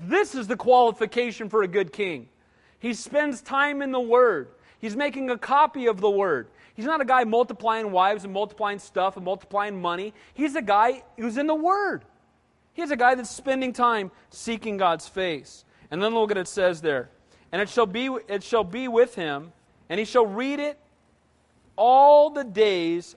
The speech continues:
of his life, that he may learn to fear the Lord his God and be careful to observe all the words of the law and these statutes." So not only was he to write it out, but what else was he supposed to do? He was supposed to be in it every day. How often should we be in the Bible,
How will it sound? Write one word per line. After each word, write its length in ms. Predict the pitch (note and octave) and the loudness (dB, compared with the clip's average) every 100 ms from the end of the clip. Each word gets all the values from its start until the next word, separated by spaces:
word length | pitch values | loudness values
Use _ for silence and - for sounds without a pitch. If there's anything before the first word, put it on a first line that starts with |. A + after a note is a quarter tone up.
| - | -2
of 160 | F3 | -2
his 200 | F#3+ D#3+ | -2 -4
life, 440 | G3 G#3+ F#3+ C#3 - | 2 2 2 -2 -4
that 120 | F3+ | -6
he 80 | G3+ | -2
may 180 | G3+ | -2
learn 560 | F3 F3+ G#3 A#3 C4 C4 | -2 -2 0 0 -2 -4
to 160 | - E3 | -6 -8
fear 380 | - A#3 B3+ | -8 -6 -4
the 120 | C4 B3 | -2 2
Lord 280 | A#3 A3+ | 4 2
his 180 | A3+ G#3 | 0 -4
God 380 | D#3+ D3 D3 D3 - - - | 0 4 2 0 -10 -14 -8
and 120 | F3+ | -8
be 60 | |
careful 340 | F#3 G#3+ G#3+ G#3 | -2 0 0 0
to 120 | G#3 | -2
observe 380 | E3+ C#3+ F#3 E3+ | -4 -2 -4 0
all 260 | F3 G#3 | 6 6
the 120 | A#3 A#3 | 6 2
words 300 | G#3+ G#3 F#3 | 2 2 -2
of 100 | F3+ | -4
the 100 | F3+ | -2
law 420 | D#3+ C#3+ C#3 C#3 _ _ | 2 2 2 -2 _ _
and 160 | D3+ D#3+ | -8 -6
these 160 | D#3+ | -8
statutes." 720 | - E3 D3 C#3+ C3 A#2+ - - _ _ | -6 2 2 0 -8 -16 -18 -20 _ _
So 160 | - G#3 | -8 2
not 180 | B3 | 4
only 140 | C#4+ B3+ | 4 2
was 180 | A#3 A#3+ | -2 -2
he 80 | |
to 80 | A3+ | -2
write 240 | F#3+ G#3 A3 | 2 4 4
it 100 | G#3+ | 4
out, 140 | A3+ | 4
but 100 | G3 | 4
what 160 | F#3 G#3+ | 4 4
else 180 | A3+ | 4
was 100 | A#3 | 0
he 100 | G3+ | -8
supposed 360 | G#3 - G#3+ G3+ | -6 0 0 0
to 60 | G3+ | -2
do? 300 | G3+ A3+ A3 _ _ _ _ _ | 0 -2 -4 _ _ _ _ _
He 120 | G#3 | -6
was 120 | A3 | -6
supposed 340 | - A#3 A3+ A3+ | 0 2 2 0
to 60 | |
be 200 | F#3+ G#3 | -10 -8
in 140 | A3 G3+ | -6 -4
it 100 | F3 | -2
every 220 | E3+ F3+ | -2 -2
day. 300 | E3 C#3 A2+ _ _ _ _ _ _ _ _ _ _ _ | -4 -4 -6 _ _ _ _ _ _ _ _ _ _ _
How 200 | - A#3 | 4 6
often 200 | A3+ G#3+ | 6 2
should 120 | A3 | -6
we 100 | G#3 | -6
be 100 | F#3 | -4
in 80 | F#3 | -6
the 60 | E3 | -2
Bible, 360 | D3+ B2+ A#2 | -2 -2 -8